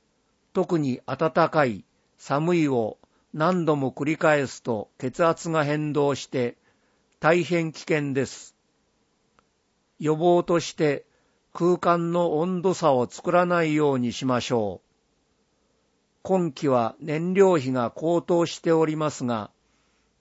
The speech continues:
トイレや浴室は温めてから使いましょう。問い合わせ先、塩尻消防署、電話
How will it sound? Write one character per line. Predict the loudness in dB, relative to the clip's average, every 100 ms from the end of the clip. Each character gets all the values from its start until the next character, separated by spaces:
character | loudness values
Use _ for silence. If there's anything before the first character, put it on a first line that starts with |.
| _
ト | 2 4
イ | 4
レ | 2 2
や | 0
浴 | -2 -2 -4 -6
室 | -8 -2
は | 2 2 2
温 | -2 0 4 4
め | 2
て | -2
か | -2 -2
ら | -4
使 | -6 -2 0
い |
ま | 0 -2
し | 0
ょ | 0 0 -6
う。 | _ _ _ _ _ _ _ _ _ _ _ _ _ _ -4
問 | 0 2
い | 6
合 | 6
わ | 6
せ | 2 -4
先、 | -2 -6 -6 -10 -12 _ _ _ _ _ _ _ _ _ _ -16 -6
塩 | 0 0 0
尻 | 0 -2
消 | 2 4 6 4
防 | 0 0
署、 | 0 -2 -2 -4 _ _ -10
電 | -4 -2 0 2
話 | 4 4